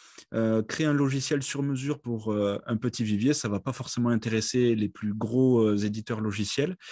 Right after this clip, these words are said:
Euh, donc pour moi, voilà, il faut, pour un peu, euh, re-, redire ce qu'on a dit tout à l'heure, être tombé dedans, euh, quand on était petit, euh, s'être pris de passion pour ce métier et, euh, leur proposer vraiment, euh, ce côté, euh,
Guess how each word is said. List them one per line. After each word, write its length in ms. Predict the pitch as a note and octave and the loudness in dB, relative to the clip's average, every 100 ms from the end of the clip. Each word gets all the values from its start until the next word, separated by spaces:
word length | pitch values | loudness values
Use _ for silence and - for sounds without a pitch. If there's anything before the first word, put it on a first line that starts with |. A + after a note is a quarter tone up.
| - - - | -18 -20 -4
Euh, 960 | A2 G#2+ G#2 G2+ G2+ G2+ G2+ F#2+ G2 G#2 - A#2 | 0 2 2 2 2 0 -2 -4 -6 -8 -8 -2
donc 260 | A2+ A2 | 0 0
pour 180 | - A2 | 0 2
moi, 120 | B2 | 2
voilà, 280 | C3 A2 B2+ | 2 2 2
il 80 | A#2 | 2
faut, 380 | - A#2+ A#2 - _ _ _ _ - - _ | 2 2 2 0 _ _ _ _ -20 -20 _
pour 220 | B2 A2+ | -2 2
un 80 | A#2+ | 2
peu, 140 | A#2 C#3 | 4 4
euh, 580 | C3+ A#2 G#2 G#2 G2+ G2+ | 4 4 4 2 0 -2
re-, 480 | G2+ G#2+ G2+ G2+ | -2 -2 -2 -4
redire 320 | G2+ A#2 B2 - | -4 -4 -4 -4
ce 60 | |
qu'on 160 | A#2+ A2 | -2 0
a 40 | |
dit 140 | G#2+ A2 | 0 -4
tout 180 | A2 G#2 | -6 -2
à 40 | |
l'heure, 180 | B2 A#2+ | 0 -2
être 200 | A2 G#2 | -2 -2
tombé 280 | A2+ A2+ A2+ | 0 2 4
dedans, 480 | A2+ A2+ B2 A#2+ | 2 2 0 0
euh, 280 | G#2+ G#2 G2+ | 0 -2 -4
quand 220 | G2+ G#2 | -6 -2
on 80 | A2 | 0
était 200 | A2 G#2 | 0 0
petit, 320 | G2 - B2+ C3+ - - - | -6 -6 -6 -6 -10 -18 -8
euh, 680 | G#2 G2 G2 G2 F#2+ F#2+ G2 | -2 0 0 0 -2 -2 -4
s'être 300 | G2+ A2 - | -2 -2 -2
pris 200 | A2 - | -4 0
de 80 | C3 | 0
passion 360 | A#2+ A2+ C3 A#2+ | 0 -2 -2 -2
pour 140 | A2 | -2
ce 100 | - | 2
métier 480 | G#2+ G2+ - C3+ D3+ - - - | 2 2 0 -4 -4 -16 -20 -4
et, 320 | G#2+ G#2 G#2 | 2 4 6
euh, 200 | G#2 G#2 | 4 4
leur 200 | G#2 G#2+ | 2 0
proposer 480 | - A2+ A2+ G2+ B2 | -4 -6 -4 0 0
vraiment, 520 | A2+ G#2+ A2 A#2+ A#2+ | 0 2 2 2 0
euh, 140 | G#2+ G2+ | 0 -2
ce 160 | - | -6
côté, 440 | - A#2 - B2+ B2 | -6 -6 -2 2 4
euh, 140 | G#2+ | 2